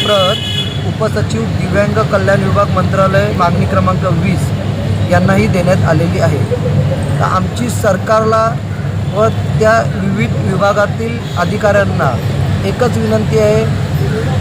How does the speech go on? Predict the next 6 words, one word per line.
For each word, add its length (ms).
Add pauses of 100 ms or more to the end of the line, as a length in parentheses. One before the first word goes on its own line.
(340)
की, 440 (160)
हे 140
पत्रक 440 (100)
तुम्हाला 280
मिळाल्यानंतर 800 (120)
सात 120